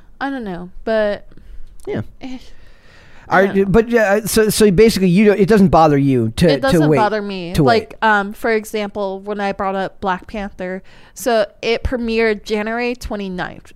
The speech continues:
Speaker 1: and it didn't leave theaters until February sixteenth.
Speaker 2: Wow.
Speaker 1: Yeah.
Speaker 2: Okay.
Speaker 1: So that's
Speaker 2: Jan-,
Speaker 1: why
Speaker 2: oh,
Speaker 1: I
Speaker 2: no,
Speaker 1: felt
Speaker 2: Jan-,
Speaker 1: it's not over five months. I overestimated, but it
Speaker 2: Jan-,
Speaker 1: felt like a long time.
Speaker 2: January twenty-ninth to when?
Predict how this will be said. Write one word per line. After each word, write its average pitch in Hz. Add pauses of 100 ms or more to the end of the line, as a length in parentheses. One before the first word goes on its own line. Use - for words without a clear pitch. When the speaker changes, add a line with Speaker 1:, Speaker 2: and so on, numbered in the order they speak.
Speaker 1:
and 208
it 226
didn't 226
leave 220
theaters 214
until 202
February 190
sixteenth. - (680)
Speaker 2:
Wow. 110 (120)
Speaker 1:
Yeah. 104 (220)
Speaker 2:
Okay. 107 (200)
Speaker 1:
So 254 (140)
that's 285
Speaker 2:
Jan-, 302
Speaker 1:
why 247
Speaker 2:
oh, 214
Speaker 1:
I -
Speaker 2:
no, -
Speaker 1:
felt 208
Speaker 2:
Jan-, 320 (360)
Speaker 1:
it's 285
not 294 (320)
over 247
five 233
months. 196
I 226
overestimated, 202
but 254
it 269
Speaker 2:
Jan-, -
Speaker 1:
felt 269
like 240
a 220
long 202
time. 202
Speaker 2:
January 226
twenty-ninth 208
to 165
when? 196